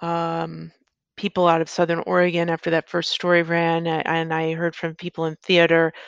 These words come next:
who were alarmed by what they saw, uh, on the video of Mister Sancho's detention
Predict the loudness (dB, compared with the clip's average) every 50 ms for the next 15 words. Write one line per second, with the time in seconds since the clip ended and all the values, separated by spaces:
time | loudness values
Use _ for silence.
0 | -20 -20 -10 -4 -2 0 2 2 2 2 2 2 2 4 4 4 4 2 0 -4
1 | -8 -14 _ _ -20 _ _ _ 0 2 4 4 4 4 2 2 2 2 0 2
2 | 0 0 2 6 6 8 8 8 6 6 2 -2 -18 -20 -20 _ -6 -2 0 0
3 | 0 0 -2 -4 _ _ -4 -2 -2 -2 -2 -4 -6 -4 -2 2 2 4 4 4
4 | 4 4 4 4 4 2 0 -4 -4 0 2 4 4 4 2 0 -6 -8 -6 -6
5 | -4 -4 -2 -2 -2 -4 -6 -6 -6 -6 -8 -6 -4 -2 -2 0 0 2 2 0
6 | 0 -2